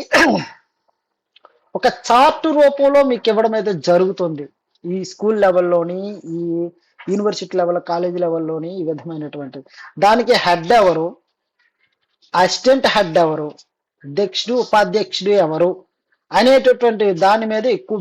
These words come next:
బిట్లు అయితే రావడం అయితే జరుగుతుంది. ఏ లెవెల్‌లో? స్కూల్ లెవెల్, కాలేజ్ లెవెల్, యూనివర్సిటీ లెవెల్. ఓకే, అసలు గురించి తెలుసుకుందాం. లోపలికి వెళ్ళి క్లాసెస్ మీరు కరెక్ట్గా కొన్ని కండిషన్స్ ఉంటాయి, ఆ కండిషన్స్ అప్లై చేస్తే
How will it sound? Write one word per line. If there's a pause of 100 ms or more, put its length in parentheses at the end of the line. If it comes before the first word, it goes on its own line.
బిట్లు
అయితే
రావడం
అయితే (100)
జరుగుతుంది. (220)
ఏ
లెవెల్‌లో?
స్కూల్
లెవెల్,
కాలేజ్
లెవెల్,
యూనివర్సిటీ
లెవెల్. (580)
ఓకే, (560)
అసలు (240)
గురించి
తెలుసుకుందాం.
లోపలికి
వెళ్ళి (100)
క్లాసెస్ (140)
మీరు (340)
కరెక్ట్గా (340)
కొన్ని
కండిషన్స్
ఉంటాయి,
ఆ (100)
కండిషన్స్
అప్లై
చేస్తే